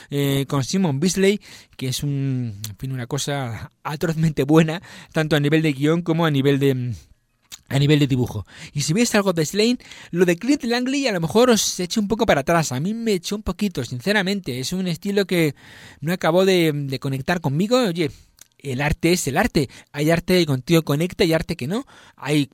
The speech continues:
pintores, hay músicos, hay escritores, hay, en fin, cualquier tipo de artista que puede tener un planteamiento artístico, em, en el que está contando de una manera lo que quiere representar y por algún motivo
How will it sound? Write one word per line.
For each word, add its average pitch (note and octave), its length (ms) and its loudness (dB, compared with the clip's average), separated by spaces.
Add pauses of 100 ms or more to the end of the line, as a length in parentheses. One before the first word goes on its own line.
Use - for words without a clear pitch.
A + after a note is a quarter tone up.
(100)
pintores, F3+ 840 0
hay C#3 320 -2
músicos, F3 840 -2
hay C3 200 -4
escritores, F#3+ 840 -2 (420)
hay, C3 460 -4
en A2 80 -4
fin, G#3 200 -4
cualquier C3 280 -6
tipo D3+ 200 -6
de C3+ 80 -2
artista G3 540 -4
que D#3 140 -6
puede C#3+ 220 -2
tener C#3+ 320 -2
un C#3 140 -4
planteamiento C#3 440 -6
artístico, G3+ 580 -4 (280)
em, C#3+ 640 -4
en D#3+ 160 -8
el C#3 100 -6
que B2 80 -12
está D3 160 -4
contando D3+ 640 -2
de B2+ 160 -2
una D#3+ 160 2
manera E3 420 -2
lo D3 80 -4
que C#3 120 -10
quiere D#3 220 -2
representar D3 580 -2 (240)
y G#3+ 120 -4
por F#3+ 340 0 (100)
algún C3 320 0
motivo G3+ 480 2